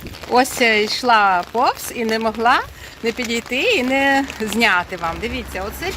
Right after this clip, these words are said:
піти, які вони якби чи слуги, чи помічники Сінтерклааса. Отакі вимазані сажею хлопчики, які допомагають роздавати, е,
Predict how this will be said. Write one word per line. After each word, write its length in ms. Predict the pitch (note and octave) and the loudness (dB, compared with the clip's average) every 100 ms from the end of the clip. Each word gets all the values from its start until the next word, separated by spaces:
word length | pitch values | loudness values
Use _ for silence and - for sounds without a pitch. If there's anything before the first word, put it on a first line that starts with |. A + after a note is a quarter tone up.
| - | 0
піти, 440 | B3+ A#3 G#3 D4 A4 - - - - - G#3+ A3 | 2 2 2 0 0 -4 -4 -4 -4 -4 0 0
які 280 | C4 D4 | 2 0
вони 240 | C4+ C4 B3 | 2 2 2
якби 400 | A#3+ A#3 A3+ A3+ - | 2 0 -2 -2 -4
чи 80 | A#3+ | -6
слуги, 500 | - A3+ F#4+ G4 C#4 | -4 -2 0 0 -2
чи 80 | B3+ | -2
помічники 840 | A3 G#3 F#3 - G3 - G#3+ C4 F#4+ | -2 -2 -2 -4 -4 -4 -2 0 0
Сінтерклааса. 1200 | - B3+ A3 A3 - G#3 G3 A#3 E4+ G#4 - G#4 G#4+ - - - - | 0 -2 0 -2 2 4 4 4 2 0 2 2 2 -4 -12 -10 -6
Отакі 560 | A#3 C#4 C4+ C#4+ D4+ C#4 - - - - | -2 -2 -2 -2 0 0 -4 -8 -8 -6
вимазані 760 | G#3 D4 D4 B3+ A3 A3+ G#3+ G3 - - | 0 4 4 4 2 0 0 -2 -6 0
сажею 540 | B3 A#3+ G3+ G#3 G3 F3+ - - - - - - | 2 2 0 -6 -6 -8 -14 -18 -16 -16 -14 -6
хлопчики, 600 | A3+ G3+ - - D4 G#4+ B4 - - - - - - - - - - | 0 0 0 -4 2 2 0 -4 -12 -12 -12 -10 -10 -10 -12 -10 -2
які 360 | A#3+ - D4+ - - - - | -2 2 2 2 -2 -6 -2
допомагають 720 | A#3+ A#3+ A#3+ B3 D4+ A4 A#4 - - - - - | 2 4 4 4 4 2 -2 -6 -12 -12 -12 -6
роздавати, 800 | A#3+ A#3+ A3+ A3 G#3+ C#4 F4+ F#4+ A4+ - - - - - - - - - | -4 -2 0 4 4 4 0 -4 -4 -8 -12 -12 -12 -12 -12 -10 -10 -2
е, 180 | G#3+ G#3 | 0 2